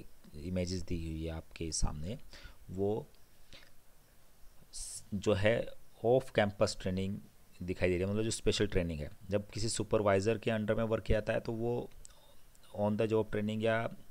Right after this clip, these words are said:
जब वो काम कर रहा होता है, तभी उसकी एफिशिएंसी को इंक्रीज किया जाता है। तो on the job training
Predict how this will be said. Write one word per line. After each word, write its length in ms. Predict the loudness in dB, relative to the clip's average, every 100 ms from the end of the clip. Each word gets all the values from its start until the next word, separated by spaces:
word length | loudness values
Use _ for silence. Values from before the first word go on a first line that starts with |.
| -2
जब 140 | 0 2
वो 100 | 0
काम 320 | 0 0 0
कर 140 | 0
रहा 100 | 0
होता 160 | 0 -2
है, 60 |
तभी 420 | -2 -2 0 -2 -4
उसकी 260 | -6 -6
एफिशिएंसी 460 | -6 -4 -4 -4 -4
को 120 | -4
इंक्रीज 400 | -4 -4 -4 -4
किया 140 | -4 -6
जाता 220 | -8 -12
है। 120 | -12 -14 -14 -16 -12 -12 -10
तो 60 | -4
on 300 | 0 2 2
the 100 | 4
job 220 | 4 4 2
training 440 | 0 2 0 -2